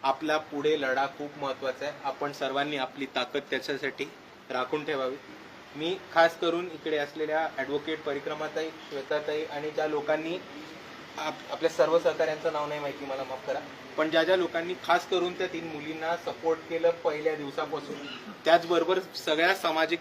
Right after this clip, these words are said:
संघटनेचे, पक्षाचे, वंचित बहुजन आघाडीचे सर्व कार्यकर्ते ज्यांनी एक महत्त्वाचा लढा उभा केला आणि या पोरींना या लढ्यामध्ये बळ दिला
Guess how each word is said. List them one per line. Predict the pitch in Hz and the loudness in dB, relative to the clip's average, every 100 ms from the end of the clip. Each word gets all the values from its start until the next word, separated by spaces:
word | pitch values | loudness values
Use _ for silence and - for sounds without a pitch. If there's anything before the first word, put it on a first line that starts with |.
| - | -2
संघटनेचे, | 180 156 160 160 156 208 170 170 | -2 2 2 4 2 2 0 -2
पक्षाचे, | - 143 - 151 160 | -2 -6 -4 -4 0
वंचित | 165 147 143 151 | -2 -2 -6 -4
बहुजन | 151 151 | -2 -2
आघाडीचे | 147 143 147 156 | -2 -2 -4 -4
सर्व | 160 226 - 160 | -4 0 2 4
कार्यकर्ते | 180 - 160 156 156 165 | 4 6 6 6 4 0
ज्यांनी | 156 151 156 185 - - - | -2 -2 -2 -6 -12 -14 -2
एक | 151 | -2
महत्त्वाचा | 151 151 147 165 170 170 | 2 2 4 2 4 2
लढा | 147 139 165 | 4 8 8
उभा | 175 170 | 8 6
केला | 165 160 165 | 4 4 4
आणि | 160 160 156 | 4 2 -2
या | 156 | -2
पोरींना | - 147 143 151 170 180 | -2 -4 -4 -4 -2 0
या | 170 | 0
लढ्यामध्ये | 139 135 151 151 165 | 0 0 -2 0 0
बळ | 160 165 190 | 4 4 4
दिला | 156 131 | 2 -6